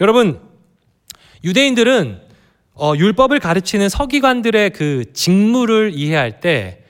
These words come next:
열쇠라는 표현을 썼어요. 말씀을 가르치던 서기관들이 했던 직무를 열쇠라는 표현을 썼다라는 것이죠. 그러니까 이 열쇠는 무엇입니까? 천국 열쇠는 천국의 복음을 가르치는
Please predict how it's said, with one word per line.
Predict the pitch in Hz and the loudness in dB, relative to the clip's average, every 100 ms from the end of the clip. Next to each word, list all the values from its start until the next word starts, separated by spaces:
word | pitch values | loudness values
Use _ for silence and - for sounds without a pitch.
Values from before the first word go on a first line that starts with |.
| _ _ _ _ _ | _ _ _ _ _
열쇠라는 | 139 160 165 247 226 185 160 | -2 0 2 0 2 0 -2
표현을 | 175 143 | -2 -4
썼어요. | 113 127 90 80 _ _ _ _ _ _ _ _ _ _ _ _ _ _ | -6 -12 -14 -18 _ _ _ _ _ _ _ _ _ _ _ _ _ _
말씀을 | 143 180 180 220 190 | -2 -2 -2 -4 0
가르치던 | 160 175 - 170 | 0 -2 -4 -6
서기관들이 | 165 220 226 196 170 170 190 226 269 - - | -2 -2 -2 -4 -4 -4 -2 -4 -8 -14 -8
했던 | 214 - 208 185 | -8 -2 -2 -2
직무를 | 180 175 185 170 | -4 -2 0 0
열쇠라는 | 151 165 220 196 170 165 | 0 0 0 0 0 -2
표현을 | 185 180 156 | -4 -4 -4
썼다라는 | 156 - 151 139 123 113 113 | -8 -6 -6 -4 -8 -10 -12
것이죠. | 110 - - - | -12 -16 -18 -14
그러니까 | 180 180 | -8 -2
이 | 185 190 | -2 0
열쇠는 | 135 175 156 | -2 -2 -4
무엇입니까? | 131 156 139 117 - 208 - - _ _ _ | -4 -4 -6 -8 -4 -4 -6 -20 _ _ _
천국 | - 214 214 | -6 -4 -2
열쇠는 | 165 131 143 156 | -4 -4 -4 -6
천국의 | - 208 220 214 202 190 185 | -6 -10 -8 -8 -8 -8 -8
복음을 | 135 131 156 170 190 123 90 - - _ _ _ _ _ | -8 -8 -4 -2 0 -2 -6 -18 -20 _ _ _ _ _
가르치는 | - - 147 147 - 117 98 95 98 | -14 -10 -8 -10 -10 -10 -10 -12 -14